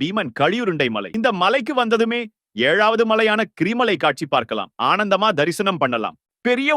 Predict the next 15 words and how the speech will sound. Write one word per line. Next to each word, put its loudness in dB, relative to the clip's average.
உருண்டை 2
பாறை 4
இருக்கிற -2
இந்த 0
மலையில 4
குறிஞ்சி 0
பூக்கள், -2
வசுவாசி, 0
வாடாமஞ்சள், 2
காட்டுப்பூ 0
எல்லாம் 2
இருக்குன்னு -4
சொல்றாங்க. 0
அதையெல்லாம் 2
நாம 2